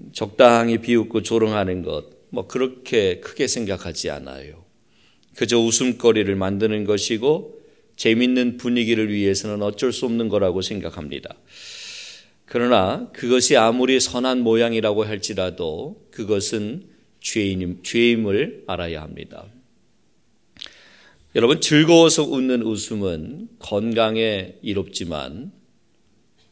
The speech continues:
비웃음은 건강뿐만 아니라 영적으로도 해롭다는 사실을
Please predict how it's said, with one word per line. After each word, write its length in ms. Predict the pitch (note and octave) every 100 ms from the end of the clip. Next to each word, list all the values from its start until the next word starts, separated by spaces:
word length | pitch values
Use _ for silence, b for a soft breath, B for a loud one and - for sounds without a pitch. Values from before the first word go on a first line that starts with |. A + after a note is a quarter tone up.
| _ _ _ _ -
비웃음은 800 | A#2+ A#2 A2+ - A2+ A#2+ B2
건강뿐만 800 | - G#2 A2+ A#2 A#2 A#2 G#2 G#2 G2
아니라 320 | G2+ A2 G2
영적으로도 1160 | F#2+ G2+ G2 A#2 F#2+ F#2 F2+ G#2+ C#3 C#3+ - _ _ _
해롭다는 640 | - C#3+ C#3 - B2 G#2+
사실을 720 | G2 G2 E2+ - E2 E2 -